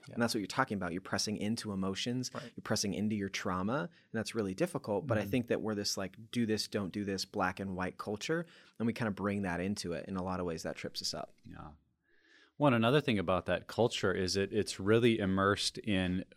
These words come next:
Speaker 3: don't think about the bad things in your life.
Speaker 2: Right. Yep.
Speaker 3: That we
Speaker 1: Mm-hmm.
Speaker 3: kinda say if, if there's bad stuff,
Speaker 1: Yeah.
Speaker 3: you, you surrender it, you leave it in, you know, the past is in the past,
Speaker 1: Right.
Speaker 3: and, and I'm, we're looking ahead, we're looking towards heaven, whi-, which is all great and
Speaker 2: <laughs> Right.
Speaker 3: true.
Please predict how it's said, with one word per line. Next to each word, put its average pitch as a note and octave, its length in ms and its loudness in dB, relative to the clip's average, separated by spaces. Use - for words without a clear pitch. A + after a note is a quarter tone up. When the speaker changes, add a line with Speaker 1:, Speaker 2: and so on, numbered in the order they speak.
Speaker 3:
don't G#2+ 340 8
think E3 300 6
about E2+ 300 4
the - 60 -6
bad E2+ 260 2
things F2 260 0
in E2 80 -2
your D#2+ 120 -2
life. F#2+ 180 0
Speaker 2:
Right. G#2 280 -8
Yep. A#2+ 100 -4
Speaker 3:
That A2+ 100 8
we A2+ 120 6
Speaker 1:
Mm-hmm. C3 100 -2
Speaker 3:
kinda C3+ 160 6
say B2 160 6
if, G#2 100 2
if F#2+ 140 0
there's F#2+ 200 2
bad A2+ 300 6
stuff, G#2+ 380 2
Speaker 1:
Yeah. F#2+ 80 0
Speaker 3:
you, F2 280 -2
you G2 340 -2
surrender C3+ 500 6
it, C#3+ 140 6
you F2+ 140 -2
leave A#2 260 4
it B2+ 80 2
in, A#2 180 4
you A2 80 4
know, F#2+ 60 4
the F2 80 2
past B2 380 2
is A2 100 0
in A#2 80 2
the G2+ 60 2
past, A2+ 560 2
Speaker 1:
Right. F2+ 100 0
Speaker 3:
and, E2 80 -6
and G2 140 2
I'm, G2 240 2
we're G#2+ 100 4
looking B2 320 6
ahead, G#2+ 360 6
we're G2 60 0
looking G#2+ 220 2
towards G2+ 320 4
heaven, G#2+ 260 6
whi-, A2 140 2
which B2+ 180 4
is D3 80 2
all G3+ 160 12
great A#2+ 400 6
and F2+ 160 -2
Speaker 2:
<laughs> - 20 -4
Right. G#2 100 0
Speaker 3:
true. G#2+ 480 6